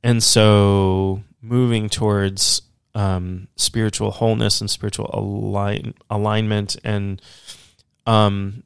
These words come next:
I don't necessarily like to use the word enlightenment because that has very different meanings for very, for pe-, different people, and in some worlds that has a very technical meaning, so I could potentially be using this word wrong.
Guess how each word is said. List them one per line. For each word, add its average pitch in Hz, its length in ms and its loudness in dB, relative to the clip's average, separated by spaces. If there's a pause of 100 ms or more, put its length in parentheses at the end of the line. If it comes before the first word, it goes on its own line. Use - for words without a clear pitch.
(400)
I 113 120 0
don't 113 280 -2
necessarily 107 640 0
like 104 280 -2
to - 120 -6
use 104 140 0
the 101 80 0
word 101 220 0
enlightenment 101 560 -4
because 101 360 -6
that - 280 -4
has 101 400 -4 (260)
very 160 220 4
different 123 300 -2
meanings 113 440 -2
for 101 240 -4
very, 123 440 -2
for 110 180 -12
pe-, - 180 -14
different 113 340 -8
people, 110 500 -2 (500)
and 113 100 -2
in 104 180 -2
some 117 460 0 (420)
worlds 120 460 2
that 110 140 -2
has 107 200 -2
a 101 60 -4
very 113 480 0
technical 107 800 -6
meaning, 107 420 -6
so 107 540 -2
I 104 100 -2
could 110 320 -4
potentially 110 440 -6
be 104 100 -4
using 101 300 -4
this - 180 -2
word - 320 -6
wrong. 104 600 0